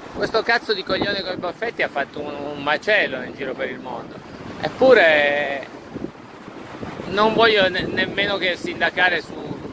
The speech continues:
perché è inutile stare a parlare di cose che sono palesi per tutti, che si è fatto del bene, ha fatto del male, ma non importa questo,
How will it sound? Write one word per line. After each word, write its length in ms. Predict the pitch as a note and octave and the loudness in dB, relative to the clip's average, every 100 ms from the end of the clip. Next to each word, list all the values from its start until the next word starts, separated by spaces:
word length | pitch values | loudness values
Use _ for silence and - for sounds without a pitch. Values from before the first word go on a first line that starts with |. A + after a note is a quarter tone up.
| - - - | -10 -10 -10
perché 340 | D#3 - D#3+ | -8 -4 -4
è 200 | D3+ - | -2 -2
inutile 460 | D#3 F3+ F3 D#3+ C#3 | -2 -4 -2 -2 -2
stare 220 | D3 C#3+ | -2 -2
a 60 | |
parlare 340 | - C#3 C#3+ C#3+ | -2 -2 0 0
di 120 | C#3 | 0
cose 360 | C#3+ C#3+ C#3+ C3 - - - - - - | -2 0 0 -2 -6 -4 -2 -2 -2 -4
che 160 | C3+ | -4
sono 720 | C#3 C#3+ C#3+ C#3+ B2+ C3 B2+ - | -2 0 0 0 0 0 -2 -2
palesi 440 | - C#3+ D#3 D3+ D3+ | 0 2 2 0 -2
per 180 | C#3+ C3+ | -2 -4
tutti, 380 | - D3+ - | -4 -4 -6
che 80 | B2+ | -6
si 80 | - | -4
è 60 | C3 | -2
fatto 280 | C#3+ C3+ C#3+ | -2 -4 -4
del 160 | C#3+ | -2
bene, 200 | D3+ D#3 | 0 0
ha 40 | C#3 | 0
fatto 240 | C#3 D3 | -4 -4
del 100 | D#3 | -2
male, 220 | F#3 D3 | 0 0
ma 100 | C#3 | -2
non 180 | D#3 F3+ | -4 -6
importa 520 | G#3 - A3+ F#3+ D3+ | -6 4 4 4 0
questo, 420 | - D#3 C#3 C#3 | 0 0 0 -6